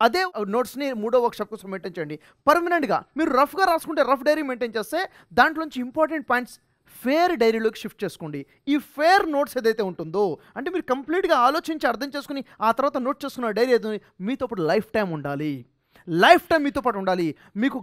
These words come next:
గైడ్‌గా ఈ డైరీ ఉపయోగపడుతుంది, మీకు ఒక ఫ్రెండ్‌గా ఉపయోగపడుతుంది, మీకు దారి చూపించేటువంటి ఒక దిక్సూచిగా ఈ డైరీ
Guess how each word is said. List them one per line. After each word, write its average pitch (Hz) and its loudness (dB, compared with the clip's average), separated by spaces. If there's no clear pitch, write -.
గైడ్‌గా 240 8
ఈ 180 6
డైరీ 190 4
ఉపయోగపడుతుంది, 147 -6
మీకు 269 -2
ఒక 233 -2
ఫ్రెండ్‌గా 285 6
ఉపయోగపడుతుంది, 190 2
మీకు 254 0
దారి 277 10
చూపించేటువంటి 254 -2
ఒక 247 0
దిక్సూచిగా 330 2
ఈ - 2
డైరీ 233 4